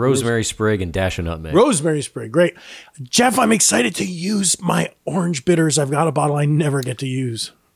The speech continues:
Speaker 1: Hooray!
Speaker 2: It makes, <laughs> you know, I use it sometimes to be like, in lieu of a, of, of an orange twist expressing over the top. Sometimes orange bitters will just give you the essence.
Speaker 1: Yeah, you want the essence.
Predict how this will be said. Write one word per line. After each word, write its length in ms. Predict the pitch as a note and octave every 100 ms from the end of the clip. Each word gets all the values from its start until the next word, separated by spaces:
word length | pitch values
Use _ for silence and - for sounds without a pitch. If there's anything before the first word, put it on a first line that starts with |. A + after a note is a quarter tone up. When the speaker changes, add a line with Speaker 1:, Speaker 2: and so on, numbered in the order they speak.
| _ _ _ _ - _
Speaker 1:
Hooray! 1000 | B3+ C4 C4 A#3+ A3+ A3 F#3+ E3+ D#3+ D3 - F3+ -
Speaker 2:
It 100 | F3+
makes, 420 | G#3 F4+ - - - -
<laughs> 140 | _ -
you 140 | C4+
know, 100 | F#4
I 60 | F4
use 220 | E4 D#4+
it 120 | A#3+
sometimes 400 | D4 C#4 B3+ G#3
to 80 | G#3+
be 100 | G#3
like, 360 | F#3+ F3+ D#3 _ _ _ _ _
in 220 | F#3+ F3+
lieu 460 | E3+ F3+ G3+ F#3+ F3
of 100 | D#3
a, 360 | D#3 D3 C3 - _ _ _ _ _ _ -
of, 220 | D3 C3+ -
of 140 | C#3
an 200 | C3+ C3
orange 380 | C#3 D3+ C#3+ -
twist 440 | - D3+ C3+ - -
expressing 640 | C#3 - - C#3+ - C3+
over 140 | B2+
the 80 | B2
top. 240 | A2 B2+ A#2
Sometimes 320 | D#3 E3+ D3
orange 340 | C3+ C3+ A#2+
bitters 280 | C3 B2 A#2
will 80 | A#2+
just 180 | A#2 -
give 140 | B2
you 60 | A2+
the 140 | -
essence. 540 | - - - - - -
Speaker 1:
Yeah, 260 | A2+ B2 A#2+
you 180 | A#2
want 220 | A#2+ C#3 C3+
the 120 | G#2
essence. 460 | G2 - F#2 -